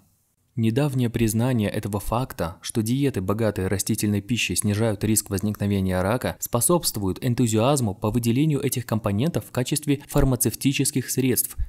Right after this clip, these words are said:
Но почему бы просто не съесть чернику или добавить немного красной капусты в жаркое на разноцветном рисе? Черный, фиолетовый и красный рис, их пигментные соединения показали различные антиоксиданты,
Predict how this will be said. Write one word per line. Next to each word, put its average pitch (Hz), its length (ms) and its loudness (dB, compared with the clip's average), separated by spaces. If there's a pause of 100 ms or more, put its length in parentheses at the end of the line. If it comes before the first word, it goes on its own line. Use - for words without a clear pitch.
(120)
Но 98 140 0
почему 98 360 0
бы 92 140 0
просто 104 400 2
не 123 100 2
съесть - 260 -2
чернику 113 560 -2 (320)
или 147 180 4
добавить 113 500 2 (140)
немного 123 400 4
красной 117 340 -2
капусты 113 540 0
в 90 60 -8
жаркое 92 580 -2 (360)
на 104 140 2
разноцветном 98 640 2
рисе? 87 380 -2 (600)
Черный, 107 420 -2
фиолетовый 104 720 0
и 117 100 -4
красный 101 540 -4
рис, 113 340 -2
их 131 280 -2
пигментные 123 680 0
соединения 107 760 0
показали 131 600 0
различные 117 680 0
антиоксиданты, 110 920 -2